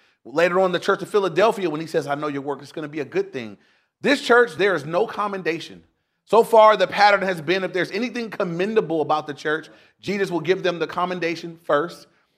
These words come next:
And then if there are things that need correction, he will give them the correction second. And then he always, with the correction, gives a remedy. "This is what you can do to get it right."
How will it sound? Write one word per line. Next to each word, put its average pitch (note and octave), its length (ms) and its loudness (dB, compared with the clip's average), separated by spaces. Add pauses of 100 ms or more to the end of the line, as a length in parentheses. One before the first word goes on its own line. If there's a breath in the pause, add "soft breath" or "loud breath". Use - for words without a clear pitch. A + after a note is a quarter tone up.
(260)
And E3 120 -6
then G3 80 -2
if G3+ 100 2
there G3 100 4
are G3+ 80 -8
things A3 200 -2
that G3+ 60 -4
need G#3+ 160 -6
correction, G3+ 460 2
he F#3+ 100 -6
will F3+ 80 -2
give F3+ 220 -2
them F#3 120 -2
the F3 80 -4
correction F#3 640 -2
second. E3 540 -6 (340 soft breath)
And E3 100 -6
then G3+ 120 0
he G#3+ 100 -6
always, A3 560 4
with G3+ 160 -4
the G#3 80 -4
correction, F#3+ 540 0
gives E3+ 180 -4
a D#3 60 -2
remedy. D3 480 -6 (200 soft breath)
"This F#3+ 180 2
is G3 60 -6
what F3 220 -4
you G3 80 -10
can D#3+ 140 -8
do E3+ 100 -8
to D#3 80 -6
get D#3+ 160 -6
it C#3+ 80 -8
right." C3 300 0